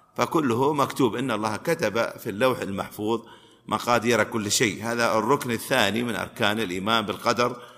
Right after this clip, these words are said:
والركن الثالث: لا يكون شيء في ال-،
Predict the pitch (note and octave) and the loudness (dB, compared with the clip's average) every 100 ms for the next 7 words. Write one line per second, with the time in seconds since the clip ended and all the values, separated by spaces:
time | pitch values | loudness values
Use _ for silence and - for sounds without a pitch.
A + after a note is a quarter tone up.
0 | - - _ - A#2 A#2 A#2 D#2 - - | -20 -20 _ 0 4 4 4 0 -6 -6
1 | E2 A#2+ D3+ A#2 G2 - A#2+ A#2+ C3 - | -2 0 0 0 -4 2 2 4 2 -2
2 | - - - - - D3 C3 A2+ A2+ F#2+ | -14 -20 -20 -20 -2 4 4 4 -2 -2
3 | - B2+ G2+ F#2 - G2+ | 0 0 0 -6 -6 -8